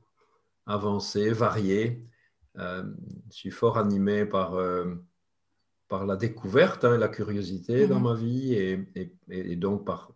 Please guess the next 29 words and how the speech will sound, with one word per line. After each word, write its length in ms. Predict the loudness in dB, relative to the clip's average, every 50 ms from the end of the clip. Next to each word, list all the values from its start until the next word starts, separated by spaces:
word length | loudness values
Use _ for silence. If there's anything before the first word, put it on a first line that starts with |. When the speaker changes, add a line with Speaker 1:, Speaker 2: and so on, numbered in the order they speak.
| -12
Speaker 1:
des 100 | -10 -10
choses 280 | -8 -6 -6 -6 -4 -2
nouvelles. 580 | -2 0 0 2 4 4 4 4 2 -2 -4 -8 -14 -20 -20 _ _ _ _ _
Et 100 | -12 -10
donc, 220 | -6 -4 -4 -4 -4
j'imagine 580 | -2 -2 -2 0 -2 -2 -2 -2 -2 -2 -2
que 100 | -2 -2
le, 380 | -2 0 0 -2 -2 -2 -4 -6 -8 -10 _
le 140 | 0 2 2
vent, 440 | 2 2 4 4 6 6 6 6 4
c'est 180 | 2 0 -2
quelque 280 | -2 -4 -6 -4 -2 -2
part, 460 | -2 -2 -2 -2 0 0 0 0 0
euh, 240 | 0 2 4 2 2 0 -4 -14 _ _ _ -20 -20 -20 -20 -20 -20 _ _ _ _ _ _ -18 -16 -16 -16 -16 -18 -20 -20 _ _ -10
une, 300 | -8 -6 -2 -2 -2 -2 -4 -4
une 180 | -4 -4 -2 -2
dynamique 420 | 0 0 2 2 4 4 4 4
intéressante 640 | 4 4 4 2 2 2 0 0 2 2 2 2 0
parce 160 | -2 -4 -4
que 80 | -4 -6
ça 160 | -4 -4 -4
peut 160 | -2 0 -2 -2
virevolter 640 | -2 -2 -6 -6 -2 -2 -2 -2 -2 -2 0 0 2
en 80 | 0
tous 160 | 0 -4 -8 -10
sens, 500 | -6 -4 -2 0 0 0 0 0 0 2
euh, 140 | 2 2
s'apaiser, 920 | 2 0 -4 -4 -4 -2 -4 -4 -2 -2 -2 0 0 2 2 2 2 0 0
euh, 280 | -2 -2 -4 -4 -6